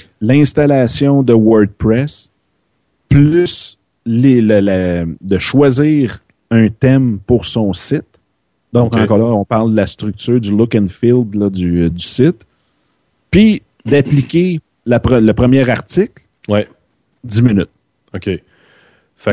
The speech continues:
Speaker 2: que,
Speaker 1: Ok.
Speaker 2: mais dans le fond, euh, là, grosso modo, ce que tu viens de dire, bon, ton point com, c'est à peu près dix piastres par année maintenant.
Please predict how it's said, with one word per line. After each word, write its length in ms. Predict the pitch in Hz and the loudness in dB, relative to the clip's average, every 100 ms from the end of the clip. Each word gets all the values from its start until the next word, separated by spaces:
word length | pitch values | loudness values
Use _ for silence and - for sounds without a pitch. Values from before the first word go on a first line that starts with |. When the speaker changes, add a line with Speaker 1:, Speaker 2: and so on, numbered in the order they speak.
| 208 | -2
Speaker 2:
que, 40 | |
Speaker 1:
Ok. 40 | 135 - _ | -4 -10 _
Speaker 2:
mais 200 | 107 117 | -8 -4
dans 140 | 113 110 | 0 0
le 60 | |
fond, 400 | 104 135 135 131 - _ _ | 2 0 2 0 -4 _ _
euh, 60 | - - _ - | -20 -20 _ 0
là, 200 | 127 135 | 0 0
grosso 360 | 113 113 123 139 | -2 0 0 2
modo, 320 | 117 107 135 | 0 2 0
ce 60 | - | 0
que 80 | |
tu 180 | 107 - | -6 -6
viens 100 | 101 | -6
de 60 | 92 | -2
dire, 280 | 113 123 120 _ _ _ _ | 0 0 -2 _ _ _ _
bon, 200 | 107 87 | -8 -8
ton 180 | - 104 | -4 -6
point 200 | 95 101 | -4 -6
com, 240 | 90 107 101 | -2 -2 -4
c'est 100 | 95 | -6
à 40 | |
peu 100 | 92 | -8
près 160 | 90 92 | -8 -10
dix 180 | 82 - | -12 -12
piastres 300 | 104 104 - | -4 -4 -4
par 140 | 92 87 | -8 -6
année 260 | 87 117 | -6 -6
maintenant. 440 | 135 - 110 135 | -6 -8 -8 -8